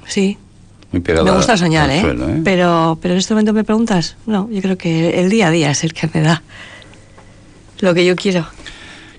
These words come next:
Speaker 2: ¿Qué creía que le iba a preguntar y no le he preguntado?
Speaker 1: ¿Qué, qué creía que iba a
Speaker 2: Ah.
Speaker 1: preguntar y me has preguntado? Bueno, yo creo que me has preguntado toda mi vida.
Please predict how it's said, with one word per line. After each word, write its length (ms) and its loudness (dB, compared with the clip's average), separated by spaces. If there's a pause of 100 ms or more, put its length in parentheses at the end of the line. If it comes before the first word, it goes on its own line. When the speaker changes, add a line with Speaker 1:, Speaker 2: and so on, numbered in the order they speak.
(140)
Speaker 2:
¿Qué 180 -4
creía 360 0
que 100 -6
le 60 0
iba 160 2
a 40 -4
preguntar 540 -2
y 60 0
no 120 2
le 100 0
he 20 -6
preguntado? 640 -4 (1300)
Speaker 1:
¿Qué, 140 -2
qué 160 -2
creía 300 0
que 100 -2
iba 240 2
a 20 2
Speaker 2:
Ah. 60 0
Speaker 1:
preguntar 400 0
y 40 2
me 60 2
has 80 0
preguntado? 340 2
Bueno, 200 2
yo 120 0
creo 120 0
que 100 0
me 80 2
has 60 2
preguntado 480 0
toda 320 2
mi 160 2
vida. 280 2